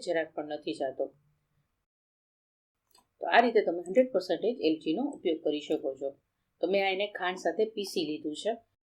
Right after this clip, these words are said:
તમને હું ચાળીને પણ બતાવી દઉં કે અંદર કેટલા છોતરા રહ્યા છે. તમે જોઈ શકો છો, આટલો જ છોતરું રહ્યું છે અને એ પણ હું કાઢવાની નથી, એ પણ હું નાખી દઉં છું, કેમ કે ઝીણા ઝીણા નાના નાના છોતરા છે,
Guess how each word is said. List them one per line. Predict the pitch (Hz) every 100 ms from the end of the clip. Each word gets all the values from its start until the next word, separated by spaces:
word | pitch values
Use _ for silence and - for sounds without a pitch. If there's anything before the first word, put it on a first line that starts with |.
| _ _ -
તમને | 190 262
હું | 285
ચાળીને | 240 226 254
પણ | 254 226
બતાવી | 214 208 196
દઉં | 285 285
કે | 190
અંદર | 175 185
કેટલા | 190 180 190
છોતરા | 175 185 165 160 143
રહ્યા | 143 147
છે. | - 143 - _ _ -
તમે | 175
જોઈ | 233
શકો | 254 226 190
છો, | 180 226
આટલો | - 202 - 233 277
જ | 277
છોતરું | - 185 170 165 160
રહ્યું | 160 160
છે | - 254 285 _ _ _ -
અને | 165
એ | 202
પણ | 269
હું | 254 233
કાઢવાની | 180 175 170 160 160
નથી, | 160 247
એ | 240 226
પણ | 214
હું | 196 170
નાખી | 165 160 190
દઉં | 170
છું, | - 254
કેમ | 262
કે | 262
ઝીણા | 254 196 208
ઝીણા | 196 196
નાના | 196 185 196
નાના | 185 185
છોતરા | 180 - 185 180 165
છે, | 220